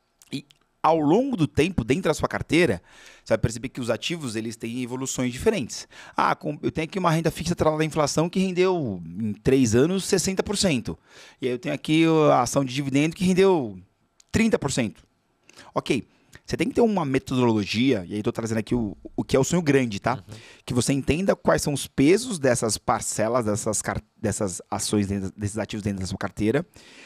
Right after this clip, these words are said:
Speaker 1: pra você entender quais são os tamanhos. E aí eu vou cair no seu perfil, porque talvez dentro do seu perfil, você vai falar, "Cara, legal, eu tô com o Itaúsa já há dez anos, o papel tá andando de lado, mas o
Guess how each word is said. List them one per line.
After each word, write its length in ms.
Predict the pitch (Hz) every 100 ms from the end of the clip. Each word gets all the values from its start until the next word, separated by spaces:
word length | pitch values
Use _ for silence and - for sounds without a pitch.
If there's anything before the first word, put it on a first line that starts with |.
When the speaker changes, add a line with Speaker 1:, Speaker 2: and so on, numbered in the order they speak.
| -
Speaker 1:
pra 100 | -
você 220 | 123 120 135
entender 300 | 131 135 139
quais 300 | - 165 156
são 200 | - 185
os 140 | 180
tamanhos. 600 | 240 247 170 110 - - _ _ - - - -
E 80 |
aí 100 | 123
eu 80 | 139
vou 80 | 143
cair 160 | 160 160
no 80 |
seu 120 | 156 160
perfil, 380 | 185 - 143
porque 200 | 117 110
talvez 240 | 117 120 117
dentro 160 | 156
do 60 | -
seu 100 | -
perfil, 500 | 113 98 156 196 110 - - - -
você 280 | 107 - 135
vai 60 |
falar, 160 | - -
"Cara, 180 | 156 127
legal, 320 | 202 220 143
eu 60 | 104
tô 120 | -
com 220 | 170 170
o 60 | 147
Itaúsa 440 | - 131 151 143
já 100 | 123
há 20 |
dez 320 | 117 123 104 95
anos, 480 | 95 123 202 -
o 40 | - _
papel 240 | 107 113
tá 120 | 113 113
andando 200 | 107 107
de 100 | 107
lado, 460 | 92 92 110 175 - - - -
mas 280 | 123 131
o 80 | 139